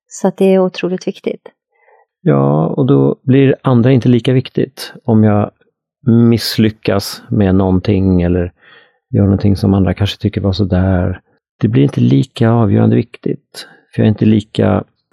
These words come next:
Speaker 2: ska jag säga, beroende, men det är inte lika viktigt för mig egentligen kanske vad andra tycker om det jag gör, eller jag gör det från en annan plats. Jag gör det från en plats att jag faktiskt vill göra det jag gör.
Speaker 1: Mm. För som jag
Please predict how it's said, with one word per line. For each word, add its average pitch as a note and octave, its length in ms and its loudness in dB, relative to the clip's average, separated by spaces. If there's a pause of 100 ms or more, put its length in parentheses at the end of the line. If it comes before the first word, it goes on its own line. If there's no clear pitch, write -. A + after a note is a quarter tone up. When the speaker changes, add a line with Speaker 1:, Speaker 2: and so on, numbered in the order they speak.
(160)
Speaker 2:
ska - 120 -8
jag G#2 80 0
säga, G2+ 120 0
beroende, G2 640 2
men G2+ 160 0
det A2 60 2
är - 20 2
inte G#2 120 0
lika A2 180 0
viktigt - 300 -4
för - 120 -2
mig G#2 340 2
egentligen G2+ 360 0
kanske G2 220 -4
vad G2+ 100 0
andra G2+ 200 0
tycker - 500 -4
om F2+ 120 2
det F#2 80 2
jag F2+ 100 0
gör, A2 240 0
eller F#2 200 -4
jag G2 160 0
gör F2+ 240 0
det F#2+ 120 0
från G2+ 180 -2
en F#2 120 2
annan F2+ 160 0
plats. - 540 -12 (920)
Jag A3 260 -10
gör B2+ 120 2
det C3+ 60 0
från A2 160 -2
en G#2 60 -2
plats - 320 -6
att G2+ 140 -2
jag F#2 160 -2
faktiskt - 260 -6
vill G#2 120 0
göra G2+ 180 0
det G2 80 2
jag G2+ 120 2
gör. A2 280 -2 (220)
Speaker 1:
Mm. F3+ 280 2 (600)
För A3 200 2
som G#3+ 240 2
jag G#3 240 4